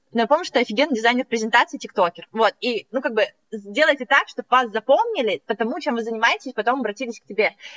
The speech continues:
Делайте так, чтобы после вашего имени всплывала вторая ассоциация презентации. Когда человеку понадобится презентация, он скажет:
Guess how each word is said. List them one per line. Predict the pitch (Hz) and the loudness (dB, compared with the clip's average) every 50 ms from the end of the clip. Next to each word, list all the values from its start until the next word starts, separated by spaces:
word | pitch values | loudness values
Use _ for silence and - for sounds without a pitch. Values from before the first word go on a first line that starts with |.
| - - | -16 -4
Делайте | - 254 262 277 - | -2 -2 -2 0 -2
так, | - 294 330 | -2 -2 -2
чтобы | - - 247 - | -4 -6 -6 -2
после | - 269 285 - 254 208 | -2 -2 -2 -2 0 2
вашего | 240 254 269 - 254 214 | 2 2 2 0 -4 -4
имени | 226 254 392 523 440 320 247 | -4 -4 -2 -4 -2 -2 -2
всплывала | 240 - - - _ 254 240 240 269 311 339 311 | -4 -4 -10 -8 _ -2 2 4 4 4 4 2
вторая | 262 - - 220 247 269 | -2 -4 -2 0 0 0
ассоциация | 262 - _ 254 285 - - 247 | 0 -2 _ 0 0 0 -2 -6
презентации. | - - 214 202 196 208 240 220 208 202 - _ - - - _ - - - - | -6 -4 -6 -6 -4 0 2 2 2 0 -2 _ -16 -16 -16 _ -18 -18 -18 -12
Когда | - 220 247 262 | -2 0 0 0
человеку | - 302 269 294 330 - _ | 2 0 0 0 0 -2 _
понадобится | 240 226 240 269 247 - - 208 | -2 0 0 0 0 -4 -12 -10
презентация, | - 233 214 214 - 294 339 - 247 | -8 -8 -4 0 0 0 0 -2 -8
он | 233 | -6
скажет: | - 247 - | -6 -6 -6